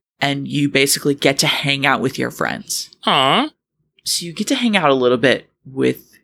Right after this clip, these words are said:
Speaker 1: Kasumi. Obviously, she doesn't end up with Jacob because of the way that Jacob's character arc plays out. Um,
Speaker 2: Boo!
Speaker 1: <laughs> but she
Speaker 2: Boring.
Speaker 1: definitely, <laughs> she definitely still hits on Jacob a lot, and it's very funny.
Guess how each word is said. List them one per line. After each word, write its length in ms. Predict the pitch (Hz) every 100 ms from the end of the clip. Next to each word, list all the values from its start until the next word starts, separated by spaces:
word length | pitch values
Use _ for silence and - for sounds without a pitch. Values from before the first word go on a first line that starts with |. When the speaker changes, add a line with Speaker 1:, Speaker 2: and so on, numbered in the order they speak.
| _
Speaker 1:
Kasumi. 960 | - 143 - - 131 123 117 110 117 - _ _ _ _ _ -
Obviously, 440 | 190 240 277 254
she 120 | 220
doesn't 260 | 185 170 165
end 200 | 151 143
up 120 | 143
with 160 | 135 135
Jacob 420 | 131 127 127 104
because 380 | 135 - 123 120
of 280 | 120 120
the 80 | -
way 160 | 139 127
that 160 | 107
Jacob's 580 | - 135 123 - - - _ -
character 340 | 131 113 -
arc 260 | 104 104 _
plays 240 | 120 113
out. 300 | 107 107 - _ - - - _
Um, 300 | 156 147 131
Speaker 2:
Boo! 1040 | 123 170 170 175 175 170 170 175 175 156 127 - - -
Speaker 1:
<laughs> 340 | - - _
but 400 | 196 196 180 - _ -
she 160 | -
Speaker 2:
Boring. 1000 | 175 190 190 185 175 175 175 175 170 170
Speaker 1:
definitely, 80 | - 277 - - - - -
<laughs> 500 | - - - 311 -
she 200 | - 202
definitely 540 | 277 226 185 151 156
still 280 | - 143 139
hits 200 | 143 123
on 140 | 127
Jacob 320 | 127 160 -
a 20 | 117
lot, 180 | 101
and 80 | 85
it's 160 | 127 -
very 440 | - - 90 -
funny. 400 | - - - 208